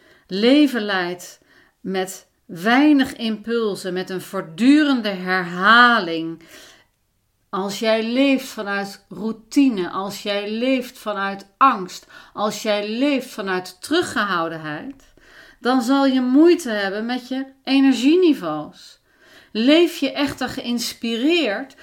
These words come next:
dan zal het vuur van de inspiratie vragen dat er een voortdurende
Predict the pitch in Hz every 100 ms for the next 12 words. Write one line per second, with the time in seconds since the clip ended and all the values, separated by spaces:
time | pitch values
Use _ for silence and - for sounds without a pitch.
0 | - _ 226 233 247 269 254 190 202 -
1 | - - 370 381 381 269 226 220 220 -
2 | 208 208 285 320 311 - 196 214 254 311
3 | 262 - 220 277 - - - 233 240 247
4 | 233 247 240 - 359 359 330 311 285 277
5 | 277